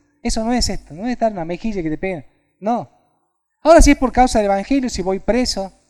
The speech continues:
si me abofetea el comisario porque creo en Cristo Jesús, no hay problema. Estoy en, ahí con esposa, no voy a poder hacer nada. Que me abofeteen si Cristo Jesús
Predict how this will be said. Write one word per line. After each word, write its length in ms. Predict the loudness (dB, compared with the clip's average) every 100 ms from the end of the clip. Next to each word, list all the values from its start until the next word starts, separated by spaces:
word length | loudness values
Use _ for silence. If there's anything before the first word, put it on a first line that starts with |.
| _ _ _ _ _ _
si 120 | -10
me 100 | -2
abofetea 360 | 0 0 -4 -6
el 60 |
comisario 560 | -4 -6 -2 -2 0 -4
porque 320 | -8 -10 -12
creo 180 | -8 -6
en 60 | -6
Cristo 220 | -8 -8
Jesús, 240 | -8 -10
no 60 | -12
hay 60 | -10
problema. 440 | -8 -10 -10 -14 _ _ _ _ -20
Estoy 460 | -18 -6 -4 -4
en, 280 | -6 -10 _ _ _ _ _ _ _ _ _ _ _ _ _
ahí 180 | -8 -6
con 180 | -8
esposa, 400 | -10 -4 -4 -2
no 80 | -4
voy 120 | -4
a 100 | -4
poder 240 | -6 -4 -4
hacer 200 | -6 -8
nada. 440 | -4 -4 -6 -12 _ _ _ _ _
Que 80 | -6
me 80 | -2
abofeteen 500 | 0 -2 -4 -4 -4
si 80 |
Cristo 260 | -6 -6 -6
Jesús 540 | -6 -6 -4 -6 -10